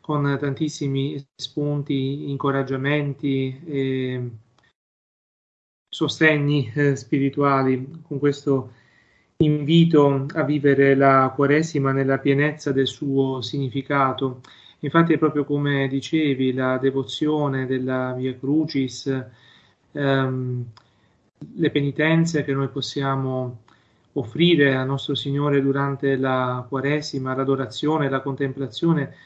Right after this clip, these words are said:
rimandano e riportano spontaneamente, naturalmente, all'adorazione eucaristica, ovvero all'ado-, all'adorazione di nostro Signore Gesù, presente, vivo e vero, in corpo, sangue, anima e divinità,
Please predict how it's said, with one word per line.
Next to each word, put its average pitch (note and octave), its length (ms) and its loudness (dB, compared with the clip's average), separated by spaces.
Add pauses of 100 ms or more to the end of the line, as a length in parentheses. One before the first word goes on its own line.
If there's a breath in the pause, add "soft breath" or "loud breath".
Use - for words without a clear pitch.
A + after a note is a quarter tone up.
(260 soft breath)
rimandano F#3 840 2
e C#3 300 2
riportano C#3+ 800 0
spontaneamente, D3 960 -4
naturalmente, C#3 840 -2
all'adorazione C#3+ 1000 -2 (440 soft breath)
eucaristica, D3 840 0
ovvero C#3 340 0
all'ado-, C3+ 320 -2
all'adorazione D3+ 920 0
di C#3 120 -4
nostro C#3 340 -4
Signore C#3 480 0
Gesù, D#3+ 520 -4 (600 soft breath)
presente, D#3 920 0
vivo C#3+ 440 2
e C3+ 100 4
vero, C#3+ 540 0
in C#3 140 -4
corpo, C#3+ 520 -2
sangue, C#3 640 -2
anima C3+ 500 -2
e C3+ 60 -4
divinità, C3+ 680 -2